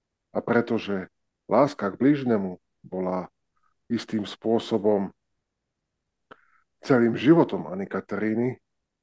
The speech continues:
vidíme tiež u nej, a to v neobvyklej miere,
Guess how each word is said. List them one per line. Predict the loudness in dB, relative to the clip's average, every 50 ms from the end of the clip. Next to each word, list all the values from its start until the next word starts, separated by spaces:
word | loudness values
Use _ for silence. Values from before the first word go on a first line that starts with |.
| _ _ _ _ -2
vidíme | 0 2 4 4 4 4 4 2
tiež | 0 0 2 2 2 2 2 -2
u | -4 -2 0 2
nej, | 4 4 4 4 2 0 -4 _ _ _ _ _ -8
a | -8
to | -8 -6 -4 -2 -2 -2 -2 -4 -6 _ _ _ _ _ _ _ _ -8
v | -2 4 6
neobvyklej | 6 6 4 2 -2 -6 -6 -4 -2 0 0 0 2
miere, | 2 2 4 4 4 2 0 -2 -4